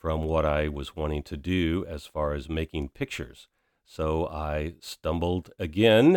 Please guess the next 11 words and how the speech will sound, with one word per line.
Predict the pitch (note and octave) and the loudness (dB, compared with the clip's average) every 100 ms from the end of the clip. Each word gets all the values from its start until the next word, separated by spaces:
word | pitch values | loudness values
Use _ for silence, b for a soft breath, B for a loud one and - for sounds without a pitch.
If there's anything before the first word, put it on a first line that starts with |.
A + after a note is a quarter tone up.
| - | 4
into | G#2+ G#2 F#2+ F#2+ F2+ F#2+ | 0 0 0 -2 0 -2
a | D#2+ | -4
couple | - F#2 F2+ D#2 | -8 -8 -4 -6
of | D2+ | -4
really | E2+ F2 E2 D#2 _ _ _ _ - | -4 -2 -2 -6 _ _ _ _ -2
nice | F2+ F#2 - | 2 2 0
people | - G2+ - B2+ A#2 | -4 -2 0 0 2
that | E2+ D2 | 0 -4
mentored | D#2 E2+ G2 - G2+ G2 | -2 0 -2 -2 -2 2
me | G#2 A2+ C3 - - | 4 4 0 -4 -8
and | D#2 D2+ | -6 -6